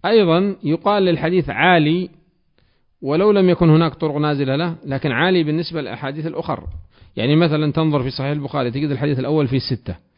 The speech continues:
الذي بعده فيه ثلاثة، نقول هذا الحديث الثاني عالي بالنسبة للذي قبله، مع أنه لا علاقة له لا بالمتن ولا بالأسانيد، ولهذا قلنا هنا إيش؟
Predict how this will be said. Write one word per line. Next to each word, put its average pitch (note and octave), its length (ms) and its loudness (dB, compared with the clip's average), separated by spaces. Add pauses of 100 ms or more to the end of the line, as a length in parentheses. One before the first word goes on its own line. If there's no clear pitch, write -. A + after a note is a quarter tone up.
(300)
الذي F3+ 240 2
بعده G3+ 220 -2
فيه F3 140 0
ثلاثة، G2+ 400 -2 (500)
نقول D#3+ 260 -4
هذا F3+ 160 -2
الحديث E3 300 -4
الثاني D#3+ 500 -2 (180)
عالي D3+ 340 2
بالنسبة D#3 360 0
للذي D3+ 160 0
قبله، C3 340 -2 (340)
مع C3+ 160 2
أنه F3 100 6
لا F#3 100 6
علاقة D#3+ 460 2
له A2+ 160 -2 (340)
لا C#3+ 160 0
بالمتن E3 500 0 (160)
ولا D3 180 0
بالأسانيد، A2+ 560 -6 (640)
ولهذا C#3 280 -4
قلنا D3 240 -4
هنا C#3 180 -2
إيش؟ - 200 -6